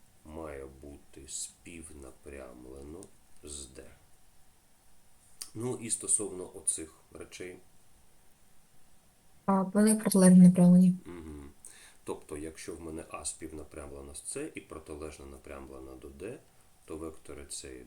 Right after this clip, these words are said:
Speaker 1: Д мають теж мати різні напрямки. Тобто ви три, ну, таких зв'язка встановили, а все інше, воно логічно слідує з розв'язаного. Так, гаразд,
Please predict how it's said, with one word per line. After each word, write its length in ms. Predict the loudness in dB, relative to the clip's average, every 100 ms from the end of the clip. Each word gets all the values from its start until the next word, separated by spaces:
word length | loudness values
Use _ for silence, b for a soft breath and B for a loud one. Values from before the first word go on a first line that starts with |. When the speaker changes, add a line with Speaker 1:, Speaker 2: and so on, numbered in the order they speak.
| -14
Speaker 1:
Д 200 | -14 -14 -20 -20 -20 -20 -20
мають 420 | -18 -16 -18 -20 -20
теж 460 | -16 -14 -14 -18 -20 _ -20
мати 500 | -16 -16 -16 -18 -18 -20 -18
різні 440 | -18 -16 -16 -18 -20 -20
напрямки. 520 | -20 -20 -20 -20 -20 -20 b b b b b b b b b b b b b -20 -20 B B B -10 -10
Тобто 280 | -12 -10
ви 160 | -10 -10
три, 440 | -10 -8 -6 -8 -14 -20 -20 -20 -20 -20 -18
ну, 60 |
таких 300 | -18 -16 -16
зв'язка 340 | -14 -14 -14 -16
встановили, 580 | -14 -14 -12 -10 -10 -10
а 40 |
все 240 | -12 -10
інше, 280 | -12 -14 -16
воно 200 | -16 -14
логічно 420 | -14 -14 -16 -12
слідує 400 | -12 -10 -12 -16 -20 -20 -20 -20 -20 -20 -20 -20 -20 -20 -20 -20 -20 -18 -10
з 140 | -8
розв'язаного. 680 | -8 -10 -12 -16 -18 -20 -20 -20 -20 -20 -20 -20 -20 -20 -14
Так, 180 | -12 -10
гаразд, 260 | -12 -14